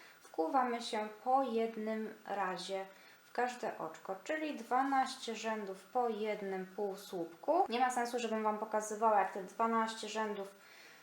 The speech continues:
y, dziubię po jednym półsłupku, więc spotkamy się na końcu rzędu osiemnastego. Ja już swoje dwanaście rzędów, y, zrobiłam. Teraz rząd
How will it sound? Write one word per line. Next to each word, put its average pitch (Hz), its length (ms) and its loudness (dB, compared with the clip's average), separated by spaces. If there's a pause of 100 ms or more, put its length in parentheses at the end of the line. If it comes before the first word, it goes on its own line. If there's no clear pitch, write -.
(120)
y, 202 200 -4
dziubię 220 500 2
po 233 60 0
jednym 208 500 0
półsłupku, 226 720 -2
więc 233 220 -2
spotkamy 240 560 -2
się 208 320 -6 (440)
na 277 180 2
końcu 247 460 0
rzędu 214 520 -2
osiemnastego. 208 1080 -2 (1080)
Ja 233 140 2
już 247 160 2
swoje 214 360 -4
dwanaście 214 760 -4
rzędów, 208 920 -6
y, 190 580 -10
zrobiłam. 233 760 0 (500)
Teraz 247 500 0 (160)
rząd 214 640 -2